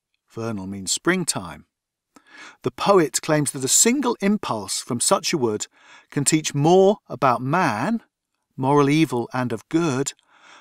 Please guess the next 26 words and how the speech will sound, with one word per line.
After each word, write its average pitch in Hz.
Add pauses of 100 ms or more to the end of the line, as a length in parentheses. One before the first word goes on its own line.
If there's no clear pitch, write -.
(120)
than 170 (160)
all 240
the 220
sages 220
can, 92 (720)
sages - (160)
being 117
wise 131
men. 131 (2750)
Throughout 302
the 269
poem, 143
then, 101 (400)
Wordsworth 214
has 202
set -
up 160
a 147
series 240
of -
parallels 123 (280)
between 131
traditional 190
forms 135
of 107
knowledge, 123